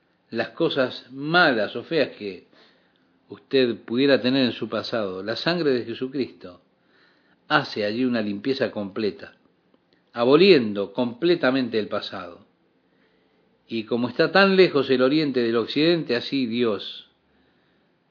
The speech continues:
separa de nosotros nuestros pecados. ¿No está usted feliz de que Él no dijo, "Tan lejos como el norte está del sur"? Él ha apartado nuestros pecados,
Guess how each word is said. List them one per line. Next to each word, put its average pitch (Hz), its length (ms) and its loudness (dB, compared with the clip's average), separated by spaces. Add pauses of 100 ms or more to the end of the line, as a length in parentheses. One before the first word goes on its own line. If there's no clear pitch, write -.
(160)
separa 110 960 2 (100)
de 107 180 -10
nosotros 104 420 -8
nuestros 101 320 -12
pecados. - 720 -16 (2000)
¿No 131 120 -2
está 156 220 4
usted 151 320 4
feliz 151 340 4
de 147 180 4
que 127 300 4
Él 135 380 0 (760)
no 139 260 4
dijo, 147 520 2 (440)
"Tan 143 280 6
lejos 160 280 0
como 127 240 0
el 127 160 2
norte 131 800 0
está - 300 -2
del 110 180 0
sur"? 170 380 -2 (1400)
Él 139 400 0
ha 131 220 2
apartado 123 460 0
nuestros 131 300 -4
pecados, 139 680 0